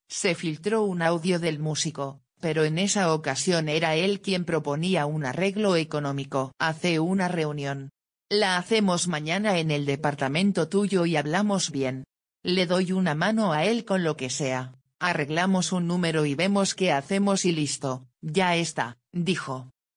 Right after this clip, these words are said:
El periodista del diario de Mariana, que mostró el material, opinó luego de pasarlo al aire: "Si vos le estás ofreciendo plata a una persona es porque entendés perfectamente que cometiste el delito. Si la persona que está al lado tuyo es inocente,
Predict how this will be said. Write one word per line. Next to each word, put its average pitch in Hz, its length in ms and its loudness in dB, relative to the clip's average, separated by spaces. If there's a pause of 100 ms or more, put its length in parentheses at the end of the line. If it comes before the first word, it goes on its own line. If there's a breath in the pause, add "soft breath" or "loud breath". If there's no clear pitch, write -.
(120)
El 214 240 2
periodista 160 640 0
del 151 200 -2
diario 165 420 -2
de 156 100 -2
Mariana, 151 600 -2 (180)
que 196 160 0
mostró 165 480 -2
el 170 100 2
material, 143 640 -2 (260)
opinó 165 440 0
luego 196 340 0
de 190 120 2
pasarlo 190 580 0
al 156 160 2
aire: 143 400 -4 (180)
"Si 220 300 0
vos 214 260 0
le 180 160 2
estás 214 400 0
ofreciendo 165 720 0
plata 170 420 0
a 147 80 2
una 165 280 0
persona 175 560 0
es 190 160 -2
porque 165 420 -2
entendés 147 640 -2
perfectamente 175 1000 -2
que 220 140 -2
cometiste 175 680 -2
el 151 120 0
delito. 139 600 -2
Si 214 300 2
la 160 180 2
persona 208 540 0
que 165 240 0
está 180 340 0
al 147 200 -2
lado 190 260 0
tuyo 196 380 2
es 196 220 0
inocente, 135 760 -2